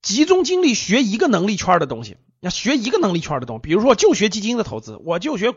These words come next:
价值投资的，我就学某个周边这种小生意模式运营的这个学习。学习到一定程度以后，其实你靠知识去赚钱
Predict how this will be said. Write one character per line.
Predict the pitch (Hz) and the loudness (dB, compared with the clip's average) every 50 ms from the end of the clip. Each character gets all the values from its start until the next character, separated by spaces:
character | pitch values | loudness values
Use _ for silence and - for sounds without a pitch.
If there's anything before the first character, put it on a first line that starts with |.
| _ _ | _ _
价 | - 254 - | -4 -4 -2
值 | 160 156 | -2 -4
投 | 139 113 | -6 -6
资 | 123 135 | -8 -8
的， | 123 123 135 | -10 -10 -8
我 | 165 170 185 175 175 | -2 2 2 2 2
就 | 175 240 320 330 233 | 4 2 2 2 2
学 | 170 - 160 160 196 208 - - _ _ _ _ _ _ _ | 0 0 2 2 2 2 0 -8 _ _ _ _ _ _ _
某 | - 175 185 196 185 165 151 151 | 4 8 10 10 10 8 6 2
个 | 143 - 247 233 196 | -2 0 4 4 4
周 | 180 - - 285 311 320 330 320 302 | 4 4 4 4 6 6 6 4 4
边 | 311 311 285 320 311 302 302 | 4 2 4 6 6 6 4
这 | 277 285 | 2 -2
种 | 220 185 165 147 143 - _ _ | 0 0 0 0 -2 -8 _ _
小 | - - 156 135 | -2 -2 0 0
生 | 135 - 262 285 320 | 0 0 0 0 0
意 | 294 226 | 0 -2
模 | 190 147 131 175 | -2 -2 -4 -4
式 | 185 - 214 208 | -4 -2 -4 -2
运 | 208 202 | -2 -2
营 | 165 | -4
的 | 147 156 | -4 -6
这 | 151 143 | -8 -8
个 | 135 | -10
学 | 135 - 127 | -10 -10 -12
习。 | 123 - - _ | -12 -14 -14 _
学 | - - - 302 | -6 0 0 0
习 | 359 - - | 0 2 4
到 | 392 320 | 4 4
一 | 277 | 4
定 | 285 339 294 | 4 0 -2
程 | 180 180 185 | -2 -2 -2
度 | 202 214 175 | -2 -2 -4
以 | 143 | -2
后， | 151 185 165 | 0 0 -2
其 | 147 - - 214 | -2 -2 -4 -4
实 | 208 | -4
你 | 262 202 | -4 -6
靠 | 147 - 202 196 | -6 -2 -2 -2
知 | - - 285 339 | -2 0 -2 -2
识 | - - 180 | -2 -4 -6
去 | - 165 | -6 -4
赚 | 156 175 165 143 | -2 -2 -2 -2
钱 | 139 - 151 131 113 | -6 -8 -10 -10 -10